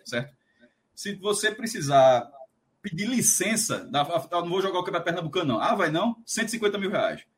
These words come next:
"Eu não vou jogar a segunda divisão." "Ah, não vai não?" Vinte e cinco mil reais. Aí, calma. "Ah, eu não vou jogar a terceira divisão, não, cara." Porra, nem existe terceira divisão.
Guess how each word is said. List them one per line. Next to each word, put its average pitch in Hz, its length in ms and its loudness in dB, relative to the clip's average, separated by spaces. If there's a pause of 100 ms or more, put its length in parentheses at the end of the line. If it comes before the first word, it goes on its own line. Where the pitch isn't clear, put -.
(420)
"Eu 214 80 -4
não 233 100 0
vou 214 180 2
jogar 196 480 4
a 180 80 2
segunda 208 300 -2
divisão." 160 380 2
"Ah, 160 180 4
não 208 80 -2
vai 180 140 4
não?" 190 320 0 (100)
Vinte 214 220 0
e - 20 -6
cinco 208 200 -4
mil 208 100 4
reais. 117 440 4 (880)
Aí, 156 200 -2
calma. 220 420 8 (680)
"Ah, 214 160 8
eu 226 100 4
não 220 120 0
vou 208 140 4
jogar 208 200 8
a 208 40 4
terceira 214 300 2
divisão, 190 300 4
não, 226 160 4
cara." 214 260 8
Porra, - 280 4
nem 254 120 4
existe 339 340 2
terceira 294 320 4
divisão. 214 480 2